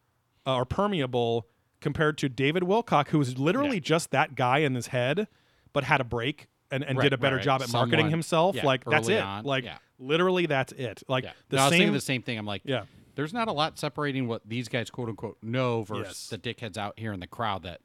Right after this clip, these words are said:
Speaker 1: Right.
Speaker 2: also know."
Speaker 1: Right. There was a lot of, David Wilcock was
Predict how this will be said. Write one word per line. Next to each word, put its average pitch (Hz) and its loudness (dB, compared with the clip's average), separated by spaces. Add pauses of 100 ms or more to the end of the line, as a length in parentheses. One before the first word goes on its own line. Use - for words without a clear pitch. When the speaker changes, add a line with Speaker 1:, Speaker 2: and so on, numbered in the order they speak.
Speaker 1:
Right. 127 -4
Speaker 2:
also 107 -6
know." 76 -18
Speaker 1:
Right. 214 0 (520)
There 147 4
was 143 4
a 151 4
lot 139 4
of, 123 -2
David 180 2
Wilcock 160 0 (100)
was 120 -2